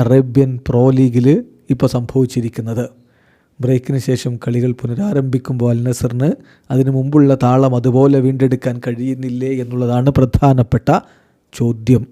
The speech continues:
ഇന്നലെ അൽ അഹ്ലി സൗദിയോടും തോറ്റു, മൂന്ന് രണ്ടിന് തോറ്റു. ആദ്യ തോൽവിയാണ്. ആ തോറ്റു എന്നുള്ളതല്ല, അതിനു മുമ്പത്തെ കളിയിൽ സമനില. അങ്ങനെ ഈ രണ്ട് കളികൾ കൊണ്ട് അവർ നഷ്ടപ്പെടുത്തിയിരിക്കുന്നത്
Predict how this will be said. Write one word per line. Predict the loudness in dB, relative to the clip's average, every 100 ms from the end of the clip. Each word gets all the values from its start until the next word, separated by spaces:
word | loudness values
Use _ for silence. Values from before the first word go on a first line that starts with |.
| _ _ _ _ -20 _ _ _ -4
ഇന്നലെ | 2 4
അൽ | 4 2 0
അഹ്ലി | 2 2 2
സൗദിയോടും | 2 4 4 4 2 0
തോറ്റു, | 0 0 -4 -2
മൂന്ന് | 0 2 2
രണ്ടിന് | 2 0 -2 -2
തോറ്റു. | -4 -8 -10 _ _ _ _ -16
ആദ്യ | -14 -8 -4
തോൽവിയാണ്. | -4 -2 -2 -2 -4 -6 -10 _ _ -6
ആ | -4 2
തോറ്റു | 4 4 4 2
എന്നുള്ളതല്ല, | 4 2 0 0 -2 -4
അതിനു | -4 -6
മുമ്പത്തെ | -2 -2 -2 -4
കളിയിൽ | -2 -2 -2 -2 -4
സമനില. | -4 -2 -2 0 -2 -4 _ _ -4
അങ്ങനെ | 0 2
ഈ | 2
രണ്ട് | 2 2 0 0
കളികൾ | 2 4 4 2 2
കൊണ്ട് | 0 2
അവർ | 2 0
നഷ്ടപ്പെടുത്തിയിരിക്കുന്നത് | -2 -2 0 0 -2 -2 -2 -2 -6 0